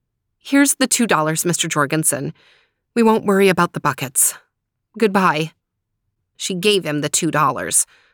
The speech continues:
which he stuffed into a pocket of his bib overalls. Once we were in the car, Mom turned to us and said, "Okay, let's hear your side of this."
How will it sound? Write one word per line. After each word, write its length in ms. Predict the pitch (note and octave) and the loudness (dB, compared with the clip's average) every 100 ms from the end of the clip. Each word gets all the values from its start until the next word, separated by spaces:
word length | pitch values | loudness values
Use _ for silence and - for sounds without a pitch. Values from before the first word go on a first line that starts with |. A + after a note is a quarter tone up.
| _ | _
which 160 | F3+ E3+ | -6 -2
he 100 | D#3+ | 0
stuffed 380 | - F#3+ F#3 F#3+ | 2 0 0 -2
into 240 | F3+ D#3+ | -2 -2
a 60 | D3+ | -2
pocket 400 | - E3+ F#3 F3 | 0 0 2 -2
of 80 | |
his 160 | D#3 D3+ | -2 -2
bib 260 | - E3+ E3 | 0 2 4
overalls. 680 | F3 D#3+ C3 B2+ D3 - - _ _ _ _ _ _ _ _ - | 2 0 -6 -4 -2 -2 -2 _ _ _ _ _ _ _ _ -8
Once 360 | G#3 B3+ - | -2 -2 0
we 100 | D#4+ | 0
were 120 | C#4+ | 0
in 140 | G#3+ F#3 | 2 0
the 80 | D#3 | -2
car, 420 | F#3 D3 C3+ C#3+ _ _ _ _ | -2 -2 -2 -8 _ _ _ _
Mom 280 | G#3 A3 G#3+ | 0 2 0
turned 300 | - G3+ F#3 - | 0 0 0 -2
to 140 | D#3+ | -2
us 200 | D#3 - | 0 0
and 160 | - E3 | 0 -2
said, 440 | - D#3+ D3+ E3+ - _ _ _ _ _ _ _ - | 0 0 0 -4 -14 _ _ _ _ _ _ _ 0
"Okay, 520 | G3 G#3 E3+ F3+ C4 _ _ _ _ _ _ _ - | 0 2 2 0 -2 _ _ _ _ _ _ _ 0
let's 220 | A#3 - | 2 4
hear 120 | C4+ | 2
your 260 | B3 B3+ C#4+ | 4 6 4
side 300 | - D3 D#3 | 2 0 -2
of 80 | - | -4
this." 460 | C3+ - - - | -2 2 0 0